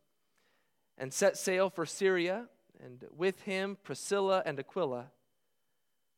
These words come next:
At Cenchrea, he had cut his hair, for he was under a vow. They came to Ephesus. He left them there, but he himself went into the synagogue and reasoned with the Jews.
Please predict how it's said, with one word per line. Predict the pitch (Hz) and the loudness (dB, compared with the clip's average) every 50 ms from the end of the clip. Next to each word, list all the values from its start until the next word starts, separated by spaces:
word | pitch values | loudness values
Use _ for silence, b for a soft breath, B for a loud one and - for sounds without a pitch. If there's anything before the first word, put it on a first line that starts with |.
| _ _ _ _ _ _ _ _ _ _ _ _ _ _ _ _ - 135 | _ _ _ _ _ _ _ _ _ _ _ _ _ _ _ _ -2 -2
At | 139 - | -2 -2
Cenchrea, | - - 165 156 151 - - 180 208 226 208 170 170 185 214 214 - _ _ _ _ _ _ _ _ _ _ | 0 -2 -2 -2 -2 -4 -6 -4 -2 0 2 2 2 2 -2 -6 -12 _ _ _ _ _ _ _ _ _ _
he | - 139 196 | -14 -12 -8
had | 190 160 160 165 160 - - _ | -4 0 0 0 0 -2 -6 _
cut | - - - 170 170 - - | -14 -8 -6 -4 -6 -6 -8
his | 139 151 139 - - | -12 -12 -12 -12 -8
hair, | 175 160 135 120 117 117 | -6 -6 -4 -6 -6 -10
for | - 127 | -14 -14
he | - 160 | -10 -6
was | 151 147 143 - - | -4 -4 -4 -2 -2
under | 156 160 160 151 151 151 | -2 -2 0 0 -2 0
a | - 131 | -2 -2
vow. | 127 143 139 127 117 117 113 123 - _ _ _ _ _ _ _ _ _ _ _ _ _ _ _ _ _ _ _ _ _ _ _ | -2 -2 -4 -4 -4 -6 -10 -14 -20 _ _ _ _ _ _ _ _ _ _ _ _ _ _ _ _ _ _ _ _ _ _ _
They | 135 131 131 135 | -8 -6 -6 -6
came | - - 160 156 151 | -4 -4 -4 -4 -4
to | - - | -2 0
Ephesus. | 151 170 170 - 180 - - 202 196 - - - - _ _ _ _ _ _ _ _ _ _ _ _ _ _ _ _ _ _ | 0 0 0 -2 -8 -8 -8 -8 -8 -8 -12 -16 -18 _ _ _ _ _ _ _ _ _ _ _ _ _ _ _ _ _ _
He | - - 165 | -12 -8 -4
left | 151 151 151 156 151 - - | 0 0 0 0 -2 -4 -8
them | 123 117 120 | -10 -8 -8
there, | 117 113 110 110 113 131 147 165 _ _ _ | -8 -8 -8 -8 -10 -12 -18 -20 _ _ _
but | - - | -20 -12
he | - 175 190 | -6 -2 -2
himself | 190 170 - - 180 165 170 160 156 | -2 -2 -2 0 2 2 2 2 2
went | 170 185 175 | 0 0 0
into | 165 170 170 | 0 -2 -4
the | 156 151 | -4 -6
synagogue | 139 - 214 208 202 165 151 143 139 139 151 170 180 180 b b b b b b b b - | -2 0 0 0 0 2 2 4 4 4 2 0 -4 -8 b b b b b b b b -4
and | 151 151 151 170 | -4 -2 -2 -2
reasoned | 220 247 247 208 175 180 160 156 | 0 0 0 0 -2 -2 -2 -2
with | 175 165 - | -4 -4 -4
the | 170 | -6
Jews. | 160 156 220 247 202 135 117 - - - | -6 -4 -4 -4 -4 -4 -6 -10 -14 -20